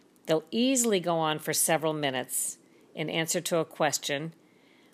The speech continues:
which makes it feel a little less like a conversation sometimes and more like a short question and a long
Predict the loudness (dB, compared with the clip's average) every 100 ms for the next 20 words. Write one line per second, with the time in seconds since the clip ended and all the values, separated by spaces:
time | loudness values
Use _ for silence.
0 | -6 -4 0 0 2 0 4 4 6 2
1 | 2 2 4 2 2 -2 -2 -2 -2 0
2 | 2 2 0 -2 -4 -4 -4 -6 -6 -2
3 | 0 2 0 -2 -10 -20 -20 -20 _ -2
4 | 2 2 2 2 2 2 -4 -2 -2 2
5 | 2 2 0 -8